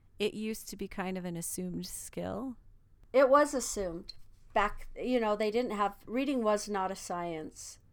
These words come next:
Speaker 2: back then. Reading was basically, um, they'd figured out what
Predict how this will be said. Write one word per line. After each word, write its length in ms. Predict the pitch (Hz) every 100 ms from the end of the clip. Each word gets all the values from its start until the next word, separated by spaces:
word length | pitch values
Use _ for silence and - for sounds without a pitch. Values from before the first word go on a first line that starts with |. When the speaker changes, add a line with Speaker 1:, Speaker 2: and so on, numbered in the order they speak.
| -
Speaker 2:
back 240 | 180 175 -
then. 340 | - - 208 247 - - - - - -
Reading 400 | 190 202 202 196
was 420 | 196 185 185 185
basically, 880 | - 208 202 214 - 208 196 185 - - - - - - -
um, 380 | 180 156 165 -
they'd 220 | 208 208 - -
figured 340 | - 220 214 208
out 180 | 190 135
what 280 | 185 127